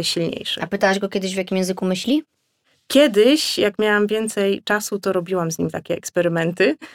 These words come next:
Speaker 1: E, i, e, u niego przez bardzo długi czas najsilniejszy był polski i on nawet tak,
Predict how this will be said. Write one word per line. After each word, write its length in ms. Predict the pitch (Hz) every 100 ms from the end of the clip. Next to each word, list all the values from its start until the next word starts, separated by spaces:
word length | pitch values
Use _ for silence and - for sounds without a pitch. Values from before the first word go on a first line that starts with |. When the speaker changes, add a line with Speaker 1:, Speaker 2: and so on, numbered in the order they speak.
| - _ _
Speaker 1:
E, 480 | - 180 180 180 -
i, 500 | 190 190 190 185 180 -
e, 360 | 180 180 175 175
u 120 | -
niego 280 | 208 233 226
przez 260 | - 202 185
bardzo 340 | 208 214 208
długi 320 | 190 180 180
czas 540 | 180 196 220 220 - 202
najsilniejszy 720 | 190 190 - 190 196 196 185
był 160 | 185
polski 720 | 180 180 165 - - 214 226 202
i 60 |
on 240 | - 208 202
nawet 420 | 196 190 185 -
tak, 300 | - 180 -